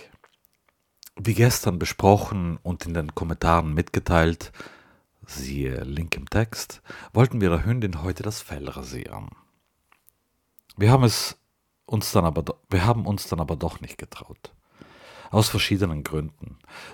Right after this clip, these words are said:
Zum einen lasen wir den ganzen Tag Artikel im Internet über das Schneiden der Hundehaare und es gibt da viele Meinungen dazu, wann das Tier das erste Mal die Haare geschnitten bekommen soll und vor allem, dass ein zu früher Haarschnitt das spätere Fell des ausgewachsenen Tieres beeinflusst, et cetera und so weiter.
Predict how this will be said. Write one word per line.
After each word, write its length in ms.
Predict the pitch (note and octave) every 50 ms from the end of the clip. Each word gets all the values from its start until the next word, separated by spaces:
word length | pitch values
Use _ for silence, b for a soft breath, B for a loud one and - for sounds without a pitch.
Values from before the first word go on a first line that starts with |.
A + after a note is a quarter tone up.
| B -
Zum 180 | - - E2+
einen 460 | - - F2 F#2 F#2+ F#2+ G2 G2 F#2+ F#2
lasen 400 | E2+ E2 E2+ F2+ F2+ F2+ E2+ E2+
wir 80 | E2
den 100 | D#2 D2+
ganzen 320 | D2+ E2 D#2+ D#2+ - - -
Tag 220 | - D#2+ D2+ -
Artikel 400 | - - - - - - - F2
im 100 | D2 B1
Internet 380 | D2+ G#2 - - E2 C#2+ - D#2
über 160 | C#2+ D2+ D2
das 100 | D2+ D2
Schneiden 460 | - - E2+ D#2+ E2 D#2+ D#2+ D2+ C#2
der 160 | - - -
Hundehaare 600 | G#2 G2+ F2+ E2 D2 - - - C#2+ D2 D#2+ E2 -
und 180 | - D#2+ F2+
es 100 | G2+ -
gibt 220 | - A2+ A2 - F#2+
da 60 | E2
viele 340 | - - - - D#2+ D#2+ C#2
Meinungen 420 | C2+ D2 D#2 D2+ D#2 D2 D2 C2+
dazu, 400 | C#2 C#2 - - - D2+ D2 C#2+ B1+
wann 320 | E2+ E2+ F2 G2 F#2+ F2 -
das 320 | D#2+ D2+ - - - _
Tier 240 | - F#2 F2+ G2 F2
das 140 | E2+ - -
erste 300 | - D#2 D#2+ - - D2+
Mal 200 | D2+ D2+ D2 C#2+
die 120 | C#2 C2
Haare 280 | D2 E2 E2+ E2 D2+ C#2
geschnitten 340 | D2 - - E2 D2 -
bekommen 320 | C2+ C#2+ - - D2 C#2+ D2
soll 160 | - D#2 D2+ D2+ B B B B B B
und 140 | F2+ F2+ -
vor 160 | - - -
allem, 240 | F#2 F#2+ F#2+ F2+ F2 B B B B B -
dass 180 | G2+ F#2+ -
ein 80 | F#2+ D#2+
zu 80 | -
früher 400 | F2+ - - G2+ G2+ G2 F2 D#2
Haarschnitt 400 | F2 F#2+ G2 F#2 - - F2 -
das 80 | D#2 -
spätere 400 | - - G2 F#2+ - E2 D#2+ E2
Fell 320 | - - - F2+ F#2 F2+
des 160 | D#2+ C#2+ - -
ausgewachsenen 720 | B1+ E2 E2+ - - - D#2 D#2 - - - D#2+ D2 -
Tieres 320 | - F2+ F2 E2+ D#2 -
beeinflusst, 600 | - C#2 D#2 D#2 D2 - - D#2 D#2 - - -
et 160 | - D#2+ - -
cetera 320 | - C#2 C2 - B1+ -
und 120 | A#1+ -
so 160 | - - - C2
weiter. 320 | C2 B1+ - - G#2